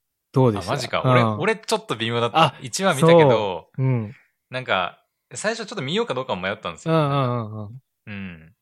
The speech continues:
Speaker 2: うん。で、一応ちょっと見てみようと思って見て、
Speaker 1: うん。
Speaker 2: あー、なるほど、こういうやつかと思って、
Speaker 1: うん。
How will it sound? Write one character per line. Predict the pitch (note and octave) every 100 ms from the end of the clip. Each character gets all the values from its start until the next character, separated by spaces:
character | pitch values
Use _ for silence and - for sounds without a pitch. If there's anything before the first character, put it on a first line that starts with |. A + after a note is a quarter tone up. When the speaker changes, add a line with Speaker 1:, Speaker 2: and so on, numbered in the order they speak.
| _
Speaker 2:
う | C#3
ん。 |
で、 | D#3+ F3 E3+ - _
一 | D3 C#3 A#3
応 |
ち | A3
ょ | G#3+
っ |
と | A#2
見 | A2
て | G#2+
み | F#2
よ | F2+
う | E2
と | F#2
思 | E2+
っ | -
て | - E2+
見 | G2+
て、 | - G#2+ F#2+ C3
Speaker 1:
う |
ん。 | B2 A2+ G#2+ C#3+ - - - _ _ _ _
Speaker 2:
あ | G#2+ A2+ A#2
ー、 | B2
な | B2+
る |
ほ | C3
ど、 | G#2+
こ | - D#3
う | D#3+
い |
う | D#3
や | D#3
つ | -
か | - G2 F#2+ F2
と | F2
思 | E2+
っ | - _
て、 | G#2 F#2+ F2
Speaker 1:
う |
ん。 | B2+ A#2+ A2+